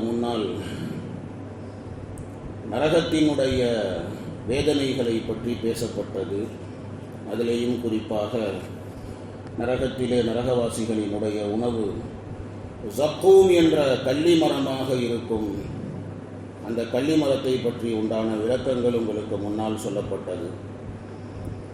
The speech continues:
பிறகு அல்லாஹ் தஆலா என்ன கூறுகிறான் என்பதை இன்ஷா அல்லாஹ் இன்னைக்கு பார்க்கலாம்.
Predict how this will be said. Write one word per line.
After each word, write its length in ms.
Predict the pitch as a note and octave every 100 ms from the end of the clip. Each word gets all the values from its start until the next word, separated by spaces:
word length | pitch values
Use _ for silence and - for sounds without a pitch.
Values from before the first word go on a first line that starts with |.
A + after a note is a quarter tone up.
| - - - - - - - -
பிறகு 340 | B2 C3 C3+ B2+ A2+ A2 G2+ G2+ G2+ - - -
அல்லாஹ் 240 | B2 B2+ B2 A#2+
தஆலா 340 | A#2 B2 B2+ A#2+
என்ன 120 | A2+ A#2+ A2
கூறுகிறான் 520 | A2+ G#2+ G2+ G2+ G2+
என்பதை 340 | G2+ G2+ F#2+ A2 D3 - - - F#2+
இன்ஷா 240 | F#2 A2 F#2+
அல்லாஹ் 220 | F2+ G2+ F#2+
இன்னைக்கு 260 | F2+ E2+ E2+
பார்க்கலாம். 420 | D#2+ D#2 C#2 -